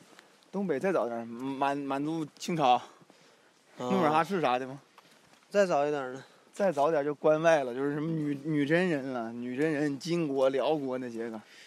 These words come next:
Speaker 2: 啊，金国其实就是这个，这个，啊，韩国嘛，金人。
Speaker 1: 金人是韩国吗？
Speaker 2: 对，对。
Speaker 1: 韩国不是，韩国不是金人。
Speaker 2: 哦，高丽。
Speaker 1: 金人是高句丽，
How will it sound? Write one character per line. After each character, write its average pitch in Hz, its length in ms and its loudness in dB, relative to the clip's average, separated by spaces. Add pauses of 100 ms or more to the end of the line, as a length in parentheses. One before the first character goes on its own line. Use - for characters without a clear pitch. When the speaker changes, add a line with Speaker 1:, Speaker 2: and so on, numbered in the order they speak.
(200)
Speaker 2:
啊， 127 160 -8
金 277 400 -2
国 175 200 -2
其 170 220 -8
实 165 180 -8
就 175 140 -6
是 156 220 -10
这 147 120 -8
个， 139 140 -8
这 135 180 -10
个， 123 120 -10 (760)
啊， 113 200 -10
韩 120 340 -8
国 156 240 -10
嘛， - 60 -20 (920)
金 202 260 0
人。 175 180 -2 (1400)
Speaker 1:
金 - 200 -6
人 208 180 2
是 160 80 2
韩 180 180 0
国 196 120 6
吗？ 202 80 8
Speaker 2:
对， 190 60 2
对。 - 60 -10
Speaker 1:
韩 214 220 2
国 208 80 6
不 202 140 2
是， 196 100 0 (260)
韩 226 360 4
国 226 100 6
不 196 140 -2
是 233 80 -2
金 156 180 -2
人。 135 140 -2
Speaker 2:
哦， 135 200 4
高 202 180 6
丽。 214 220 0
Speaker 1:
金 254 160 0
人 247 140 4
是 233 80 2
高 240 160 8
句 240 160 0
丽， 240 240 0